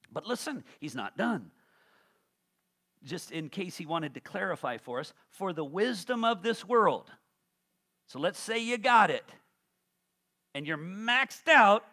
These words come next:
on the wisdom of this world, "is folly with God." We don't use the word folly as much, so let me m-, make it even simpler. "Is foolishness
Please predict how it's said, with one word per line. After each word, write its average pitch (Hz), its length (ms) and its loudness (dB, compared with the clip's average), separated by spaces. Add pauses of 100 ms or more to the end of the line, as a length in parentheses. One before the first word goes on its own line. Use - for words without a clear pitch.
(340)
on 185 160 -2
the 185 80 -4
wisdom 262 420 -2
of 277 120 0
this 285 200 -6
world, 233 460 6 (1800)
"is 151 380 -6 (360)
folly 117 1040 -6 (1040)
with 120 220 -12
God." 113 380 -2 (1040)
We 135 120 -8
don't 139 140 -6
use 139 140 -8
the 139 80 -12
word 135 180 -6
folly 139 380 -4
as 131 120 -12
much, 160 180 -10
so 139 160 -12
let 135 180 -8
me 147 80 -10
m-, 131 140 -10 (580)
make 135 220 -10
it 135 80 -12
even 131 220 -10
simpler. - 440 -16
"Is 139 280 -10
foolishness 156 1160 -6